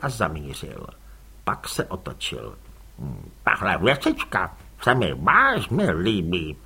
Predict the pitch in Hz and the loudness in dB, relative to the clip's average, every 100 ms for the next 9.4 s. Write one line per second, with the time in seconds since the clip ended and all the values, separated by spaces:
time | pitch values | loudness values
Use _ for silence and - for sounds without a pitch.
0 | - - - - - - 87 247 302 294 | -20 -20 -20 -20 -20 -10 0 0 2 4
1 | 170 - 208 117 - 139 - 101 73 69 | 4 4 4 4 4 2 2 -2 -4 -8
2 | - - - - - - - - - - | -18 -20 -20 -20 -20 -20 -20 -20 -2 4
3 | 185 - 247 - 196 226 233 226 185 196 | 6 8 6 10 8 8 10 10 8 6
4 | 185 214 208 - 220 - 127 120 160 185 | 6 6 4 2 -4 0 4 6 6 6
5 | 185 170 160 180 123 92 - 127 - - | 4 6 6 6 6 2 0 -4 0 2
6 | 185 - - - - - 120 - 147 196 | 2 0 -14 -20 -8 0 0 8 8 8
7 | 208 247 214 113 90 160 - 202 208 190 | 6 4 6 4 4 2 4 4 6 4
8 | - 120 127 165 170 165 123 98 92 78 | 4 2 4 4 4 4 2 0 -2 -2
9 | 71 58 55 53 | -4 -4 -6 -8